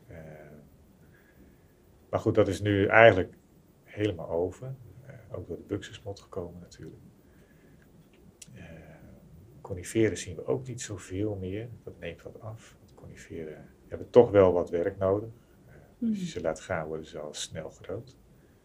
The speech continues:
Speaker 1: En we zien nu toch wat meer ja, ik noem het toch wat de luxere planten komen die, eh, als je een, als je er eentje van hebt, dat die eigenlijk heel mooi tot z'n recht komt.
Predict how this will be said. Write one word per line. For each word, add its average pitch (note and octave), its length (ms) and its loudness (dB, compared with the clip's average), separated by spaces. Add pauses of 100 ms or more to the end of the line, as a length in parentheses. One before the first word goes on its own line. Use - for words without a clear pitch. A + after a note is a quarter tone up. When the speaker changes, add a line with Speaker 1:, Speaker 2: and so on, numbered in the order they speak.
(1200)
Speaker 1:
En F#2+ 160 -14
we F#2 60 -16
zien G2+ 240 -4
nu G2 180 2
toch A#2 200 6
wat G#2+ 180 4
meer G#2 380 2 (1800)
ja, F#2+ 160 -4
ik D#2 120 -6
noem F2+ 120 -10
het F2+ 140 -14
toch - 220 -10
wat E2+ 160 -8 (140)
de F2 100 -10
luxere F2 560 -8
planten - 520 -4
komen E2 440 -4
die, D#2 260 -18 (240)
eh, - 140 -20 (1300)
als - 120 -20
je E2 140 -14
een, - 300 -8
als - 100 -14
je F2+ 60 -8
er F#2+ 100 -4
eentje F#2 320 -4
van - 140 -10
hebt, F2+ 320 -6
dat - 120 -8
die - 120 -12
eigenlijk - 300 -6
heel F2+ 140 -2
mooi F2 140 -8
tot - 120 -16
z'n - 160 -4
recht - 280 2
komt. - 400 -20